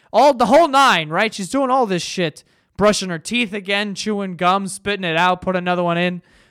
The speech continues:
whatever. She does this whole fucking thing, and now it's, like, seven thirty, and everyone there is texting me,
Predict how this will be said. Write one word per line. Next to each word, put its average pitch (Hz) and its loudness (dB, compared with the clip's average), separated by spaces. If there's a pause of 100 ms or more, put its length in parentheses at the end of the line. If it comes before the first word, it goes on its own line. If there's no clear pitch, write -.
(140)
whatever. 202 2 (760)
She - -4
does 254 2
this 247 -4
whole 247 2
fucking 220 -6
thing, 220 -6 (240)
and 196 -4
now 226 0
it's, 269 -4
like, 240 0
seven 220 -2
thirty, 190 0
and 160 -8
everyone 196 -2
there 180 -2
is 143 -6
texting 180 -4
me, 151 -4